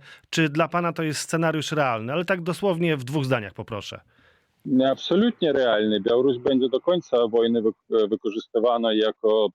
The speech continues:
Speaker 2: placdarm dla uderzeń rakietowych po terytorium Ukrainy i nie tylko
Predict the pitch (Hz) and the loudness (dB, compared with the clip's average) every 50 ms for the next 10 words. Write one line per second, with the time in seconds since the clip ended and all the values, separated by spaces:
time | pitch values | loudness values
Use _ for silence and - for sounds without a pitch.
0 | _ - 120 113 107 95 98 101 107 107 107 101 104 101 92 95 101 101 101 101 | _ -2 0 0 0 -2 -4 -2 -2 0 0 0 -2 -4 -4 -2 0 2 2 2
1 | 101 101 101 95 - - - 123 113 104 131 127 120 98 95 110 107 107 104 104 | 2 0 0 -2 -2 -2 -2 -2 0 0 0 0 0 0 0 0 0 0 0 0
2 | 107 104 104 - - 110 - - 120 120 113 101 107 107 104 - _ 120 113 107 | 0 0 0 0 -2 -4 -4 0 0 -2 0 2 2 0 0 0 _ -2 0 2
3 | 104 104 - - 117 113 107 - 123 110 110 110 107 107 110 104 - - 123 113 | 0 0 0 0 -2 -2 0 0 0 2 2 2 2 2 2 0 0 0 0 2
4 | 117 117 110 110 110 107 107 107 - - 120 117 - - 113 107 107 | 2 2 0 0 0 0 -2 -2 -2 -2 -4 -2 0 0 2 2 0